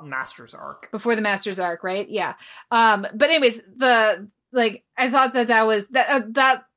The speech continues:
Speaker 2: kind of gave me, gave us the context of, oh, she's supposed to be, like, I don't know, maybe, like, early thirties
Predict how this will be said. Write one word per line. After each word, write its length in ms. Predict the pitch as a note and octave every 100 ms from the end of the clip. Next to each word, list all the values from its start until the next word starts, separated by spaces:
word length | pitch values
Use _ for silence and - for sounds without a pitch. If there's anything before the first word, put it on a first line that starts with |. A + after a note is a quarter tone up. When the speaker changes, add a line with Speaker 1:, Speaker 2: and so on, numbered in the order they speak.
| - A#3
Speaker 2:
kind 240 | - A#3+ C4
of 100 | B3
gave 140 | C4
me, 160 | A#3+ A#3
gave 180 | A#3+ A3
us 80 |
the 80 | A3+
context 380 | F#3+ A#3+ A3+ G3
of, 120 | G3+ -
oh, 260 | F#4+ F#4+
she's 300 | D4 - F4+ F4+
supposed 240 | D#4+ C#4+
to 80 | A#3+
be, 160 | A#3
like, 460 | G3+ F#3 E3+ E3 - _ _ _ _ _ _
I 100 | A#3
don't 120 | A3 G3
know, 180 | F3+
maybe, 640 | F3+ G3+ G3+ G3 F#3 F3+ - _ _ -
like, 340 | G3+ F#3 - _ _ -
early 420 | A3+ A#3 A#3 B3
thirties 840 | A#3 B3 A3+ A3+ A#3+ C4 C#4+ -